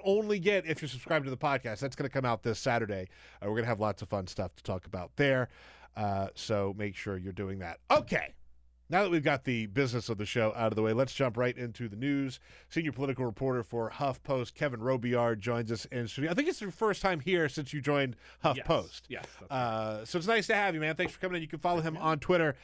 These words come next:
Speaker 1: at Robillard. It's Robillard with two L's. Just
Speaker 2: Yes.
Speaker 1: put that out there.
Speaker 2: Mm-hmm.
Speaker 1: Uh, okay, big primary week this week.
Speaker 2: Yes.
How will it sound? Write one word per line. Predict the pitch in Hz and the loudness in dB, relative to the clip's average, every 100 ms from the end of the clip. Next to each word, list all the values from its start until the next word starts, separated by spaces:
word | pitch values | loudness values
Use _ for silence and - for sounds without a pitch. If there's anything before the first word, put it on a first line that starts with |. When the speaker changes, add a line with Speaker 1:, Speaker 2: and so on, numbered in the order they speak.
| - - | -16 0
Speaker 1:
at | 170 165 | 2 4
Robillard. | 156 175 165 156 160 160 151 | 4 6 6 4 4 4 0
It's | 131 | -2
Robillard | 156 143 143 | -2 0 0
with | 131 | -2
two | - 160 | -4 -2
L's. | 135 120 113 123 - | 0 2 2 -2 -4
Just | 107 110 - | -8 -10 -8
Speaker 2:
Yes. | |
Speaker 1:
put | 131 | -4
that | 123 113 | 0 0
out | 107 101 | 0 -2
there. | 107 104 - - 123 | -4 -6 -10 -14 -10
Speaker 2:
Mm-hmm. | 120 101 143 | -10 -4 2
Speaker 1:
Uh, | 143 139 139 139 139 139 135 131 131 220 | 4 4 4 4 4 4 4 4 4 2
okay, | 254 196 101 - - - - - - - | 4 2 0 -4 -2 -2 -6 -20 -20 0
big | 220 202 | 2 4
primary | 254 254 240 208 | 2 4 4 4
week | 180 151 131 | 4 4 2
this | 139 - | 0 2
week. | 139 101 - - | 0 0 -4 -10
Speaker 2:
Yes. | 113 - - | -10 -10 -18